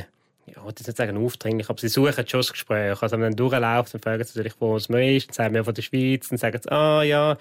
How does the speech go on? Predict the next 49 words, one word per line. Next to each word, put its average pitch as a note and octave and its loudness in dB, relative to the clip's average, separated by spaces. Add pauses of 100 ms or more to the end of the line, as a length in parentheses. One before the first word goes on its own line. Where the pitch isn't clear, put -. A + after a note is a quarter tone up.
(260)
da C3+ 2
haben B2+ 4
wir C3 4
auch E3 4
einen D#3+ 4
bei D#3 4
uns D3+ 4
von - -8
der C#3+ -2
Schweiz, D3+ 0
der - 2
ist - -2
gerade E3 0
dort D3+ -8
vorne, E3+ 0
ist C#3+ -8
jetzt - -10
gerade D3+ 2
mit, D3+ -2
mit C#3 -2
ein - -20
paar C3+ 4
Leuten C#3+ 0
noch C3 4
unterwegs, C#3+ -2
aber F3 0
ich - -2
rufe F#3+ 2
ihn F3+ 0
dann F3 2
nachher, F3 2
oder, D3+ 0
dass D3+ -4
ich C#3 2
mit C3+ 0
euch - 2
noch C#3 2
ein C#3+ 0
bisschen C3 0
reden D#3+ 4
und D#3 0
so.» C#3+ 4
Und D3 2
sie - 0
wollen C3 2
einem C3 2
schon B2+ 2
ein C3 -4
bisschen, B2 2